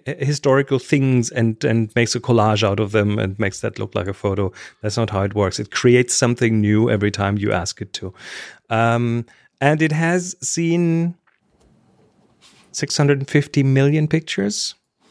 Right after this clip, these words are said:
It has digested six hundred fifty million pictures, and it's digesting more every day.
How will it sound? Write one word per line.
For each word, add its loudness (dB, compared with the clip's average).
It -4
has 2
digested 0
six -4
hundred -2
fifty -2
million 0
pictures, -4
and 2
it's -2
digesting 0
more 2
every -2
day. -4